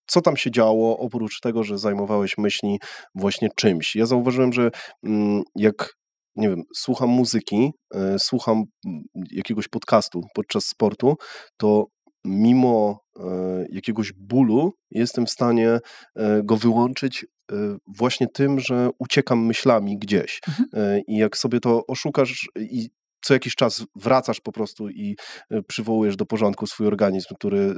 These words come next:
Speaker 1: jęczy za mocno, e, to, e, później w-, po prostu się wybijasz i, i jest to prostsze. E, pytanie, czy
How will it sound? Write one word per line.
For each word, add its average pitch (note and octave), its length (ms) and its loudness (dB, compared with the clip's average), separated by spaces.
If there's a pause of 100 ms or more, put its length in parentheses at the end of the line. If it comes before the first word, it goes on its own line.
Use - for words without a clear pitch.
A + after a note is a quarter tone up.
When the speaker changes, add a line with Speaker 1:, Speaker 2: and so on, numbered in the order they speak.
Speaker 1:
jęczy G2+ 440 0
za G#2 120 0
mocno, G#2 420 2 (400)
e, G2+ 380 2 (200)
to, A#2 340 4 (120)
e, G#2+ 220 -6 (160)
później B2 340 4
w-, A2+ 100 -4 (220)
po A#2 100 -4
prostu A#2 240 -6
się A#2+ 140 -4
wybijasz A#2 580 0
i, A2+ 140 -6 (540)
i A2+ 120 2
jest A#2 160 2
to - 140 -8
prostsze. F#2+ 600 0 (380)
E, G2 640 0 (100)
pytanie, A#2+ 400 2
czy - 140 -6